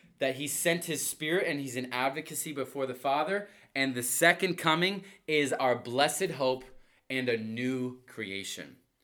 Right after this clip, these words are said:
First Peter one thirteen, "Therefore, preparing your minds for action and being sober-minded,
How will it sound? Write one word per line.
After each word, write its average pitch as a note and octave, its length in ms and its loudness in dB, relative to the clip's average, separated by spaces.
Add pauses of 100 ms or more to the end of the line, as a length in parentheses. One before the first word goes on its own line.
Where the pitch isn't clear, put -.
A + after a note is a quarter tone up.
(560)
First - 380 -4
Peter E3 340 8
one D3 300 4
thirteen, C#3+ 640 0 (920)
"Therefore, D3+ 580 6 (200)
preparing E3+ 520 6
your E3 100 4
minds D3+ 320 4
for D#3+ 140 2
action C3 340 2
and A2+ 80 -4
being A#2+ 140 -2
sober-minded, C#3 720 0